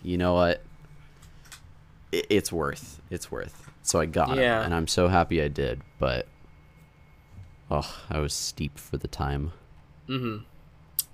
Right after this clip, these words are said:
Speaker 2: And then, of course, uh, we go on to two thousand eight, which, uh,
Speaker 1: Mm-hmm.
Speaker 2: they're now flying, uh, because
Speaker 1: Yeah.
Speaker 2: gravity hurts.
Speaker 1: Gravity hurts, dude.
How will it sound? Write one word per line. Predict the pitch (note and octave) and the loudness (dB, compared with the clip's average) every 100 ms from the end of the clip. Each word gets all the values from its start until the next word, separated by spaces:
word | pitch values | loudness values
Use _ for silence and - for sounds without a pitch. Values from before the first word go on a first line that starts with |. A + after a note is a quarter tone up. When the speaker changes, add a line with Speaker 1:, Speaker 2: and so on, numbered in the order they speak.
| - - - | -16 -20 -6
Speaker 2:
And | D#3 | -2
then, | G3+ | 0
of | G#3 | -2
course, | - C3+ B2+ - - - | 2 6 6 4 0 2
uh, | C3 B2 A#2+ - - - - - | 6 6 4 0 -16 -20 -20 -4
we | C#3+ | 0
go | C3+ C#3 | 2 4
on | C#3 C3+ C3+ | 6 4 2
to | - - C3 A#2+ A#2 | -2 0 2 2 -2
two | - D#3 | 0 2
thousand | C#3 A#2 A#2+ | 4 2 4
eight, | C3+ D3+ A#2 - - - | 6 6 4 0 -10 -6
which, | A2+ A#2 - - | 0 2 2 2
uh, | A#2 A2+ | 4 4
Speaker 1:
Mm-hmm. | G#2 | 2
Speaker 2:
they're | A2+ A2+ A2+ | 0 2 0
now | A2+ A#2 A#2 A2 | 0 2 4 4
flying, | - - D3 G#3+ C4 C3 G#2+ D#3+ F3+ - - - - - - - - - | 0 4 8 10 8 4 4 0 -4 -16 -20 -20 -20 -20 -20 -20 -20 -4
uh, | C3+ C3 | 2 4
because | C3+ - D3 | 2 4 4
Speaker 1:
Yeah. | B2 | 6
Speaker 2:
gravity | C3 D3 E3+ | 8 8 6
hurts. | D#3+ F3+ G#3+ - - - - - - - - | 4 4 2 2 0 0 -2 -10 -20 -20 -16
Speaker 1:
Gravity | D3 F2 C#3 A2 | -4 0 0 2
hurts, | D2+ D2+ - | 2 0 -2
dude. | - C#2+ | -2 0